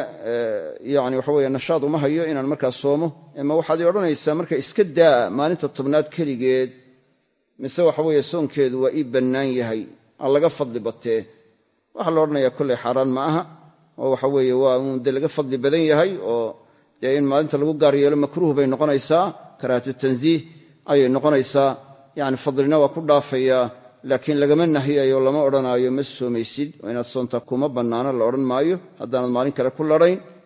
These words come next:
yacni, sidaa la odhan maayo. Wallahu aclam. Baabu istixbaabi sawmi sittati ayaamin min Shawaal. Lix maalmoodoo bisha Shawaal ka mida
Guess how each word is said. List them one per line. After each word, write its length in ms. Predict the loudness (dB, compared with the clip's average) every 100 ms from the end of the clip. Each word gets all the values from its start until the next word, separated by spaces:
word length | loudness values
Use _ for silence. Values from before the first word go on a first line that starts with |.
| _ _ -8
yacni, 200 | -4 0
sidaa 200 | 2 2
la 80 | 2
odhan 140 | -2 -6
maayo. 140 | -10 -8
Wallahu 300 | -2 0 0
aclam. 260 | -4 -8 -12 _ _ _ _ _ 4
Baabu 200 | 6 6
istixbaabi 500 | 2 0 4 6 6
sawmi 320 | 6 4 4 0
sittati 440 | -4 -2 0 2
ayaamin 580 | 2 2 6 6 6 4
min 140 | 2 0
Shawaal. 640 | 0 0 4 6 6 4 -2 -16 -20 _ _ _ _ _ _ _ _
Lix 140 | 0 2
maalmoodoo 540 | 4 6 6 4 4
bisha 220 | 0 0 -2
Shawaal 460 | 2 4 6 4 4
ka 120 | 2
mida 340 | 2 4 4